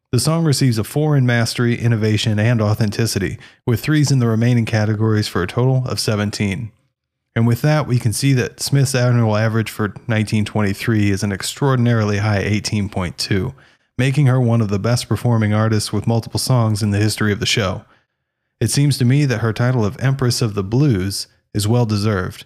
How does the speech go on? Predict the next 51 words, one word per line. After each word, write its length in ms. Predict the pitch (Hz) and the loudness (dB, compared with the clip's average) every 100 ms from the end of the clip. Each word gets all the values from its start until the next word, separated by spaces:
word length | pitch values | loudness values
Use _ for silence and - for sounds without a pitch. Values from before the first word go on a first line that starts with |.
| _ | _
and 120 | 113 | 0
we 100 | 143 | 0
vouch 280 | 156 117 110 | 2 0 -2
for 160 | - 67 | -6 -10
it. 60 | - _ _ _ _ _ _ _ _ _ | -10 _ _ _ _ _ _ _ _ _
Moving 320 | 113 117 117 | 0 2 2
on 160 | 117 120 | 2 2
to 140 | - | 0
Ethel 320 | 123 123 120 | -2 0 0
Waters' 460 | 98 101 127 117 104 | 0 0 2 0 -2
version 380 | 107 110 117 110 | 0 0 2 0
of 120 | 101 | -2
Georgia 380 | 104 120 127 110 | 0 0 2 0
Blues, 500 | 107 147 156 131 113 | 0 0 2 0 0
I'll 180 | 110 123 | 0 2
have 180 | 151 | 0
to 80 | 139 | -2
be 100 | 113 | 0
honest 460 | 117 131 113 101 - | 2 2 2 0 -2
that 100 | 104 | 0
I 100 | 107 | 0
didn't 280 | 127 127 107 | 0 0 0
care 200 | 127 123 | 0 2
much 220 | 104 - | 0 -2
for 100 | 107 | -2
this 160 | 101 | -2
song 300 | - 120 104 | -2 -2 0
at 80 | 95 | 0
all. 320 | 104 98 110 - _ _ _ | 0 -2 -6 -12 _ _ _
It 80 | 151 | -2
was 240 | 160 151 | 0 2
a 160 | 143 117 | 2 0
blues 480 | 107 - 196 214 151 | -2 -4 0 0 0
song 340 | 156 151 131 | 0 2 4
more 240 | 117 131 120 | 4 4 4
or 60 | |
less 280 | 110 110 - | 2 0 0
in 120 | 107 | 0
name 240 | 110 110 101 | 2 2 2
only, 400 | 104 101 98 95 | 0 0 -4 -4
as 240 | - 104 | -2 -2
Smith's 340 | - 170 160 | 0 0 0
versions 480 | 131 123 113 123 120 | 0 0 2 2 2
have 120 | 107 | 0
redefined 500 | 110 113 104 123 113 | 0 0 0 0 0
what 100 | 107 104 | 0 -2
that 180 | 101 | -2
means 420 | 92 123 113 101 - | 2 2 2 0 -4
for 200 | - 104 | -2 0
nineteen 340 | 104 95 101 | 0 -2 -4
twenty-three, 680 | 92 110 95 85 - 101 | -4 -2 -4 -4 -2 -2